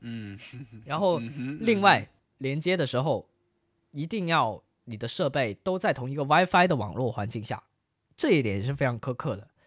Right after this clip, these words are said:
Speaker 2: 像我现在住的地方就有非常多 WiFi，就隔壁都有 WiFi，然后什么的，有的时候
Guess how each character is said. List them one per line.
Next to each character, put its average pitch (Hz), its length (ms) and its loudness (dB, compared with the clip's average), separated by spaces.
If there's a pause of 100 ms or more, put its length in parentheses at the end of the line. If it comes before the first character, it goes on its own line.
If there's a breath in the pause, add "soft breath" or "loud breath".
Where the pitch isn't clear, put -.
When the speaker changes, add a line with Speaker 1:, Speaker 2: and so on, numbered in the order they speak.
(380 soft breath)
Speaker 2:
像 247 200 4
我 156 80 4
现 190 120 4
在 208 60 6
住 208 160 2
的 160 100 6
地 165 140 2
方 156 200 -2
就 170 100 -2
有 120 100 2
非 147 160 -2
常 135 160 -2
多 131 240 -4
WiFi， 127 500 -2 (320)
就 156 140 -8
隔 123 180 -4
壁 135 280 -2
都 135 240 -4
有 113 120 -2
WiFi， 123 460 0
然 117 120 -4
后 123 120 -8
什 110 100 -12
么 98 80 -14
的， 98 120 -14 (400 soft breath)
有 110 100 -8
的 127 80 -4
时 143 100 -6
候 151 460 -2